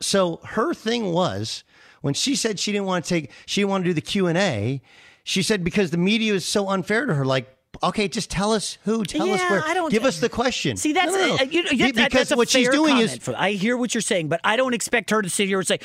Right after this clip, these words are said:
Speaker 2: "Okay, Joe Blow said this. That's unfair to me." And then Rick Smith said this. Like, I don't expect that. Like, I,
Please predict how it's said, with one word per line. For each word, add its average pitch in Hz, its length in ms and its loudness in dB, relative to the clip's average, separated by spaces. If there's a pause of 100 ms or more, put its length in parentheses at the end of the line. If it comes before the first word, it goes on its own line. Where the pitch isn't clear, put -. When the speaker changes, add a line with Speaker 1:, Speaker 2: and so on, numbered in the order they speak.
(160)
Speaker 2:
"Okay, 311 320 2
Joe 226 320 2
Blow 302 280 2
said 220 240 0
this. 190 200 0
That's 214 200 0
unfair 196 300 0
to 151 60 -2
me." 123 100 -4 (240)
And 220 140 2
then 247 180 0
Rick 294 220 0
Smith 302 320 0
said 233 200 0
this. - 200 -2
Like, - 240 -2
I 339 100 4
don't 403 160 2
expect - 520 -2
that. - 200 -4 (340)
Like, 220 320 -2 (100)
I, - 140 2